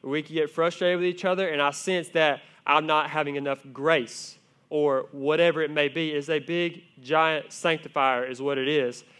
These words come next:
And it's gonna be, it gets frustrating at times, but it is the best gift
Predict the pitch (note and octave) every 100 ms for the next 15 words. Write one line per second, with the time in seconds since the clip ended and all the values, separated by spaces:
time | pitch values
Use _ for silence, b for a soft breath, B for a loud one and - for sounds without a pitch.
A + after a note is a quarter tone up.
0 | b D3 C#3+ C#3 C3+ D#3 D3 - E3 E3
1 | E3 D3+ G3 - - G3+ G3 F3 D3+ C#3+
2 | - D#3+ C#3+ C3+ D3+ D#3+ D3+ D3 C3 A#2+
3 | E3 F3 E3+ - b b b C#3 B2 F#3+
4 | C#3+ - -